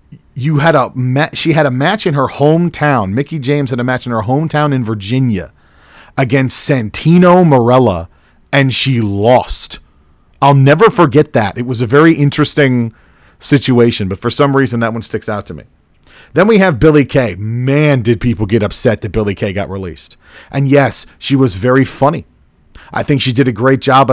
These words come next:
as a solo, her passing out the resume. They gave her one shot with Carmella where she basically tried to copy her. They broke up the Iconics. Peyton Royce got a couple shots, but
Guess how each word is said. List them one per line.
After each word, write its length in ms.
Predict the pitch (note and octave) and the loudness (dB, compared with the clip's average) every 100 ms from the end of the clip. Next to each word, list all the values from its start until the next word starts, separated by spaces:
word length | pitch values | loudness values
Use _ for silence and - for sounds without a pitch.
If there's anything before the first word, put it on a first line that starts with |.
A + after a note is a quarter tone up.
| C3 | 0
as 160 | A#2 | -4
a 60 | A2 | -8
solo, 420 | - C3 C3+ C#3 | -2 2 4 4
her 120 | B2 | 4
passing 360 | B2 C3 B2+ B2+ | 2 0 0 -2
out 120 | A#2 | -6
the 60 | G2+ | -2
resume. 500 | A2 C#3+ C#3+ C#3 C3+ | 0 0 0 0 -2
They 100 | A#2 | -4
gave 220 | A#2 B2+ | -6 -6
her 60 | A2+ | -6
one 180 | A2+ | -10
shot 260 | A2 C3+ A#2+ | -6 -6 -6
with 140 | G#2+ | -8
Carmella 420 | - A2 B2+ C#3+ A#2+ | -6 0 2 4 2
where 80 | |
she 140 | A2 A2+ | -2 -6
basically 580 | A2 G#2+ A2 G#2 G#2+ F#2+ - - - | -8 -8 -10 -10 -10 -10 -18 -20 -6
tried 200 | C3 A2 | -6 -6
to 60 | |
copy 400 | - - B2+ - D3 | -10 -2 -2 0 0
her. 100 | E3 | 2
They 100 | A#2 | 2
broke 280 | F2+ A#2+ B2+ | 0 0 0
up 140 | A2+ | -2
the 100 | A#2+ | -4
Iconics. 720 | G#2 G2+ - B2+ C#3+ - - | -6 -8 -4 -2 -2 -6 -12
Peyton 280 | - B2 A#2+ | -8 -6 -4
Royce 280 | G#2+ B2 B2 | 0 0 0
got 160 | C3 | -2
a 40 | A#2+ | -2
couple 240 | C3+ - | -4 -4
shots, 420 | A2+ - B2 - - | -4 0 0 0 -4
but 180 | A#2 | -6